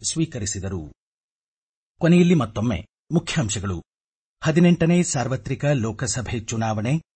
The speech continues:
ರಾಜ್ಯದ ಇಪ್ಪತ್ತೆಂಟು ಕ್ಷೇತ್ರಗಳ ಮತ ಎಣಿಕೆ ಇಂದು ಬೆಳಗ್ಗೆ ಎಂಟು ಗಂಟೆಗೆ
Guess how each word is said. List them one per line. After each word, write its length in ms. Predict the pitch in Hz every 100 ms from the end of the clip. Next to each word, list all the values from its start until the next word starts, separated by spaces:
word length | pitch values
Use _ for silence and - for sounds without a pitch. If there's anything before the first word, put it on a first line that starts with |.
| _ _ -
ರಾಜ್ಯದ 360 | 156 147 170
ಇಪ್ಪತ್ತೆಂಟು 800 | 175 175 131 - 110 120 139 175
ಕ್ಷೇತ್ರಗಳ 540 | 170 - 131 110 107 107
ಮತ 220 | 104 107
ಎಣಿಕೆ 520 | 135 104 104 123 87 - _ _ 143
ಇಂದು 200 | 147 135
ಬೆಳಗ್ಗೆ 380 | 127 110 147
ಎಂಟು 340 | 127 104 120 160
ಗಂಟೆಗೆ 520 | 107 98 104 87